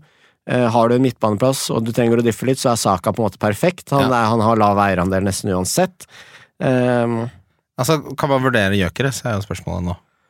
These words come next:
Speaker 1: eh, jeg sier nei, altså,
Speaker 2: Ja.
Speaker 1: fordi jeg, sånn som jeg så det nå, så tror jeg at han, ehm, eh, at det er Hav-, at Havertz kanskje skal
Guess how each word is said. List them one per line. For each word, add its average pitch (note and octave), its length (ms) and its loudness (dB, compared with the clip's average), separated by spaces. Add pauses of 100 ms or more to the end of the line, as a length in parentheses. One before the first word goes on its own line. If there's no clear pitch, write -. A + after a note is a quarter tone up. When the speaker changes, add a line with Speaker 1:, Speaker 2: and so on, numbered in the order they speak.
(500)
Speaker 1:
eh, C#3+ 420 0
jeg C#3 80 0
sier F3 220 2
nei, C3+ 420 2
altså, D#3+ 220 0
Speaker 2:
Ja. A2+ 80 -6
Speaker 1:
fordi D#3 260 2
jeg, D#3 300 2
sånn C3+ 220 -2
som C#3+ 220 0
jeg C3+ 180 2
så A2 300 0
det A#2+ 140 0
nå, A#2 220 2
så D#3+ 280 -2
tror A2+ 460 -2
jeg G#2+ 320 0
at A#2 320 -6
han, G2+ 340 0
ehm, G#2 840 -2 (420)
eh, A2 240 -4
at A2 100 -4
det A#2+ 100 2
er G#2+ 100 2
Hav-, F#2 260 2
at A2 120 -4
Havertz G2 420 -2
kanskje G2 560 0
skal - 180 -2